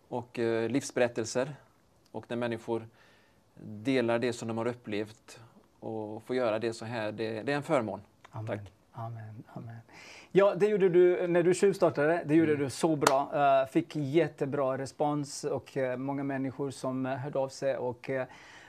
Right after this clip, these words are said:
Speaker 2: eh, ja, det, ni, ni undrade, "Vem är han?" Men nu vet ni, det är vår nya programledare Christian Wendesten.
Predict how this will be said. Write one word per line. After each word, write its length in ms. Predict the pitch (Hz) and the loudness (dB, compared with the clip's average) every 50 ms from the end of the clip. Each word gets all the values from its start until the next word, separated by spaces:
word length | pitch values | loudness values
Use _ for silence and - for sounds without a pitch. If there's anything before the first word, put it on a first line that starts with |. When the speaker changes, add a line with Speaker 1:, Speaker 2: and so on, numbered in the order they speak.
| - _ - | -18 _ -6
Speaker 2:
eh, 280 | - 139 127 127 127 131 - - - - - - - | -4 -4 -2 -2 -2 -2 -2 -4 -4 -6 -8 -8 -4
ja, 340 | - - 226 208 196 196 202 | 0 2 2 4 2 2 2
det, 380 | 190 196 190 190 185 180 175 | 0 2 2 2 2 0 0
ni, 240 | 165 175 196 196 196 | 0 0 0 2 2
ni 180 | 196 208 208 220 | 2 2 2 2
undrade, 520 | 214 214 196 180 180 170 165 170 165 165 | 2 2 2 2 2 4 4 2 2 2
"Vem 280 | 160 180 175 175 175 170 | 2 2 2 2 2 2
är 300 | 165 160 151 151 147 139 123 - | 2 2 2 0 -2 -6 -4 0
han?" 420 | - 175 156 175 196 180 160 147 113 - | 2 2 4 4 2 2 0 -2 -2 -2
Men 240 | 156 160 170 170 170 | 0 2 2 4 2
nu 380 | 170 170 180 180 190 196 202 185 | 2 2 2 2 4 4 2 4
vet 340 | 156 180 165 135 123 - - | 4 4 4 4 2 -2 -2
ni, 260 | 143 156 165 156 151 - - | -2 0 0 -2 -4 -8 -4
det 260 | 151 143 156 151 156 | 0 2 2 4 2
är 40 | 147 | 2
vår 240 | 139 147 143 139 139 | 0 0 0 0 0
nya 420 | 143 151 147 143 139 139 143 147 - - - - - - - - - | 0 0 0 2 2 2 2 0 -2 -12 -20 -20 -20 -20 -20 -10 -6
programledare 840 | - 143 151 151 147 147 147 139 135 131 131 131 123 127 123 123 - - | -2 2 2 2 2 2 2 0 0 0 0 0 0 0 -2 -2 -4 -4
Christian 520 | 147 151 131 - - 143 135 135 139 143 | -4 -4 -4 -2 0 0 0 0 0 0
Wendesten. 680 | 147 151 143 139 127 131 127 - - 151 143 131 131 131 | 0 0 0 0 -2 -4 -2 0 0 2 2 2 0 0